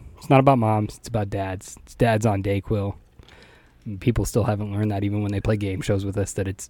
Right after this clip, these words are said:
it's dad related. Faja.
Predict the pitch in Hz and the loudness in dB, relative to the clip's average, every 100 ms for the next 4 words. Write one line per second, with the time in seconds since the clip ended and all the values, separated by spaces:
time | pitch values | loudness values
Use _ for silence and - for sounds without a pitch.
0 | _ 107 - - 117 117 117 113 - - | _ -8 -8 -4 0 4 4 2 -2 -14
1 | _ _ _ _ - 117 110 110 110 95 | _ _ _ _ 4 6 8 6 6 2
2 | 85 - - - - - - - - - | -2 -4 -2 -4 0 0 0 -6 -18 -20
3 | - _ _ _ _ _ _ _ - 113 | -20 _ _ _ _ _ _ _ -6 -2
4 | 107 101 95 | 0 0 -2